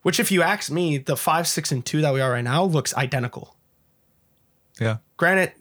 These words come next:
Speaker 1: the sample size isn't there, and there is gonna be a ton more games played on the road, but realistically speaking, this road trip looked exactly how we looked on the road last year.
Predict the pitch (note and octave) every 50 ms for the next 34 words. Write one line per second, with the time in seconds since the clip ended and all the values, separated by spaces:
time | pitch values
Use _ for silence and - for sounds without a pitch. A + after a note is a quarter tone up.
0 | _ - D3+ D3 - - F3 D#3 E3+ D#3+ - E3+ D#3+ D3 - D3+ D3 D3+ D3+ C#3+
1 | F3+ G3+ G#3 G#3+ A3 G#3+ G#3+ G#3 _ _ _ _ - - E3 D3+ D#3+ E3 - -
2 | F#3 G3+ G3 E3 G3+ F3+ D#3+ F3 D3+ - - F3+ E3+ F3 F3+ E3+ D#3+ D#3+ D#3+ E3
3 | E3 E3 D3+ - D#3 D#3 D#3 D3 C3+ B2+ C3 D3 F#3 G#3+ B3+ B3 B3 _ _ _
4 | _ _ - - - _ _ _ _ _ _ - - G3+ G3 D3+ - - _ _
5 | _ _ _ _ _ _ - E3 F#3 G#3+ G#3 G#3 B3 B3 - - A#3+ B3 A#3+ A#3+
6 | A#3+ - - G#3 F3 G3 G3 - B3 C4+ C#4 D4 C#4+ C#4+ - _ _ _ _ _
7 | _ _ _ _ - - - C#3+ F3+ G3+ G3+ - - - - C#3 C3 C#3 D3+ F#3+
8 | A3 G#3 - - B3 B3+ B3+ - _ _ - - E3+ D#3+ - D3+ C3 C#3+ C#3 C#3+
9 | C#3+ - - F3 E3+ D#3+ D3+ D#3 D#3 D3 D3 C#3 C#3 C3+ - C3 B2+ B2 A#2+ A#2+
10 | A2 G#2+ G#2+ A#2 D3+ - - - B2 B2+